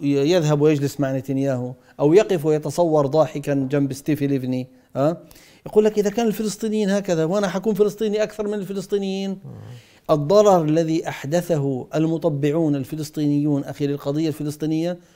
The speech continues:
Speaker 1: لم يحدثه الصهاينة أصلًا. من هنا نحن نقول أن السلطة الفلسطينية،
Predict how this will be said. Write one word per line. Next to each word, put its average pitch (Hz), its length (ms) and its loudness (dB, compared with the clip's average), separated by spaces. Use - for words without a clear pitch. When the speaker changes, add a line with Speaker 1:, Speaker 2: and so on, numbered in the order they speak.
Speaker 1:
لم 165 280 0
يحدثه 147 680 -6
الصهاينة 135 680 -6
أصلًا. 120 300 -12
من 147 160 4
هنا 208 280 4
نحن 170 220 -2
نقول 151 380 -2
أن 139 140 -2
السلطة 165 340 -6
الفلسطينية، 135 680 -4